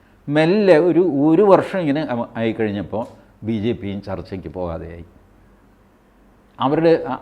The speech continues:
അവർക്ക് മറുപടി പറയാൻ ബുദ്ധിമുട്ടുണ്ടാകും തോന്നിക്കഴിഞ്ഞാൽ അവർ ചർച്ചയ്ക്ക് പോവില്ല. ഇത് സി പി എമ്മിൽ നിന്ന് പകർന്നു പിടിച്ച സുഖേടാണിത്. ഇത് രഹസ്യമായിട്ട് വയ്ക്കുക, ഇതൊന്നും ഉത്തരാഹന്മാർക്കില്ല, ഉത്തരേന്ത്യക്കാർക്കില്ല, അവർ പരസ്യമായിട്ട് തന്നെ പറയും.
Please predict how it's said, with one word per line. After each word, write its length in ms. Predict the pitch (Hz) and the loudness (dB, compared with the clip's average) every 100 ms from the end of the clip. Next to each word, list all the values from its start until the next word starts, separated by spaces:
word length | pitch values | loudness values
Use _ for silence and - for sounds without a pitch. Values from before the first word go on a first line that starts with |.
| - | -6
അവർക്ക് 320 | 151 160 - | -2 -2 -2
മറുപടി 340 | 170 143 151 170 | -2 0 2 2
പറയാൻ 380 | 156 139 151 | 2 0 -2
ബുദ്ധിമുട്ടുണ്ടാകും 800 | 127 113 107 135 117 107 113 110 | -4 -6 -6 -4 -4 -2 -2 -4
തോന്നിക്കഴിഞ്ഞാൽ 440 | 101 104 104 107 95 | -6 -8 -8 -8 -8
അവർ 180 | 120 92 | -8 -8
ചർച്ചയ്ക്ക് 500 | 98 92 92 82 82 | -8 -10 -14 -16 -14
പോവില്ല. 340 | 82 78 - - _ _ _ _ _ _ - | -14 -14 -18 -20 _ _ _ _ _ _ -2
ഇത് 440 | 156 190 151 175 | 2 6 6 4
സി 220 | 147 147 165 | 0 -4 -4
പി 160 | 165 | 0
എമ്മിൽ 220 | 196 190 | -2 -2
നിന്ന് 220 | 185 170 165 156 | -4 -4 -6 -2
പകർന്നു 300 | 139 123 151 | -2 -2 -2
പിടിച്ച 280 | 147 110 147 | -4 -4 -8
സുഖേടാണിത്. 840 | 139 127 107 123 107 82 82 82 - - - _ _ _ _ _ _ _ - | -8 -10 -8 -6 -4 -6 -12 -18 -20 -20 -20 _ _ _ _ _ _ _ -4
ഇത് 320 | 139 135 101 | 0 2 2
രഹസ്യമായിട്ട് 760 | 107 117 - 147 110 107 92 | 0 -2 -6 -4 -2 -4 -4
വയ്ക്കുക, 400 | 95 92 80 87 - - - - | -6 -6 -6 -12 -14 -20 -14 -4
ഇതൊന്നും 640 | 147 170 151 139 156 - | 0 2 2 -2 -2 -4
ഉത്തരാഹന്മാർക്കില്ല, 960 | 113 120 151 147 151 143 131 - 120 151 - | -4 0 2 2 2 -2 -2 -4 -6 -8 -12
ഉത്തരേന്ത്യക്കാർക്കില്ല, 840 | 101 90 127 131 123 120 107 101 | -10 -4 -2 -2 -2 -4 -4 -4
അവർ 140 | 92 107 | -4 -2
പരസ്യമായിട്ട് 560 | 127 104 - 120 98 | -4 -4 -6 -8 -6
തന്നെ 140 | 98 85 | -8 -10
പറയും. 360 | 92 - - | -12 -14 -20